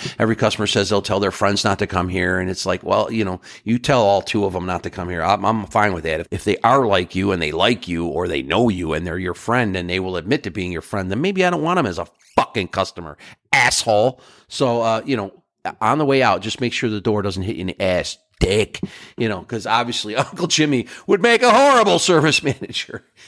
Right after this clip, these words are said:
No, he would. He knows it. Uh, I, I don't, I don't have a very high tolerance for people's bullshit. You know, if somebody comes in and has a legitimate complaint, I could probably work with them. But, uh, I gotta be honest with you. I think that happens only, I think it happens a lot less than fifty percent of the time. I think that,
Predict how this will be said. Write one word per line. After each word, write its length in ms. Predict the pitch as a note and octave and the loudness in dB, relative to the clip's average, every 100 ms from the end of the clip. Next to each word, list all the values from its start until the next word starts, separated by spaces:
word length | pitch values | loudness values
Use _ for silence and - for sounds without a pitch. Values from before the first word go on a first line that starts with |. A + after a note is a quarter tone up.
| _ | _
No, 180 | D3 C3+ | -2 2
he 140 | C3+ C3 | 4 4
would. 240 | G#2+ G2 | 2 0
He 100 | B2 | 0
knows 300 | G#2+ G#2 G#2+ | 0 -2 -2
it. 180 | G2 - - - | -4 -6 -20 -14
Uh, 320 | - G#2 G2+ - - | -2 0 0 -2 0
I, 240 | A#2 A#2 | 0 2
I 40 | A#2+ | 2
don't, 240 | C#3 - - | 0 -2 -2
I 120 | A#2 | 0
don't 140 | C3+ | 0
have 140 | C3 A#2 | 0 0
a 80 | G#2 | 2
very 200 | G#2 G2+ | 0 2
high 160 | G2+ | 0
tolerance 420 | G2+ G2+ G2 F#2 | 0 0 0 -2
for 160 | - F#2+ | -6 -6
people's 320 | - F#2+ F#2+ | -6 -6 -10
bullshit. 560 | - D#2+ G2+ - D#2+ - - | -10 -8 -6 -4 -6 -8 -12
You 120 | F#2 | -6
know, 160 | F2+ F2+ | -4 0
if 180 | - | -2
somebody 280 | - C#3 C3+ | 0 0 2
comes 220 | B2+ A2+ | 0 0
in 160 | A2+ G#2 - - - | 0 -2 -6 -16 -4
and 100 | A2 | 2
has 160 | A#2+ | 2
a 60 | G#2+ | 2
legitimate 440 | G#2 G2+ A2+ G#2 | 2 2 2 0
complaint, 440 | - F#2 - G#2 - - - | -2 -6 -4 -4 -4 -16 -2
I 100 | B2 | 0
could 240 | B2+ C3+ - | 2 0 0
probably 380 | G#2+ G#2 G#2+ | 0 0 0
work 260 | F#2+ A#2+ - | 2 2 0
with 120 | G2+ | -6
them. 180 | F2 C#2 - - - | -6 -12 -18 -12 -6
But, 160 | G#2 | 0
uh, 160 | G#2 G2+ | 0 0
I 120 | A2 | 0
gotta 140 | B2+ C3+ | 2 2
be 100 | B2+ | 2
honest 240 | C#3 C3 | 2 0
with 100 | A2+ | 0
you. 160 | A2 - _ _ _ - | -2 -4 _ _ _ -4
I 120 | A2 | -2
think 200 | E3+ - | 0 0
that 140 | A#2 | 2
happens 340 | A2+ A2+ G#2 F2+ | 2 0 -2 -4
only, 320 | A2+ A2+ A2 | -2 -2 0
I 100 | G#2+ | 0
think 140 | C3+ C#3+ | 0 2
it 40 | |
happens 240 | C#3 B2 G2+ | 2 0 0
a 60 | |
lot 380 | F#2+ A2 E2+ - | 0 0 -4 -2
less 240 | A2 G#2+ | 0 0
than 100 | F#2+ | -4
fifty 220 | - A2+ - | -4 -4 -4
percent 260 | G2+ F#2 | -4 -2
of 60 | E2+ | -2
the 60 | |
time. 220 | E2+ F#2 D2 | 0 0 -2
I 100 | F#2 | -4
think 180 | G#2 | -2
that, 180 | G2 - | -2 -6